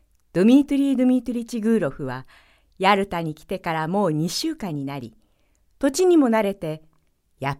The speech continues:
ぱり新顔たちに興味を持ち始めた。ベルネのカフェテラスにかけていると、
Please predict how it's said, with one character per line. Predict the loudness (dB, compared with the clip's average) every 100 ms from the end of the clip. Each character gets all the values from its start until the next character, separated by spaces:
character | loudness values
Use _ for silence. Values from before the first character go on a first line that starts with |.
| -6
ぱ | -6
り | -6
新 | -6 0 2
顔 | 4 2
た | -2
ち | -6 -6
に | -4
興 | -4 0
味 | 0 -2
を |
持 | -6 -8
ち | -10
始 | -8 -8
め | -8
た。 | -12 _ _ _ _ _ _ _ _ _ _ _ _ _
ベ | 2 4
ル | 6
ネ | 4
の | 4
カ | 0 -6
フ | -4
ェ |
テ | -2
ラ | -2
ス | -2
に | -6
か | -6 -8
け | -6
て | -4
い | -4
る | -6
と、 | -6 -8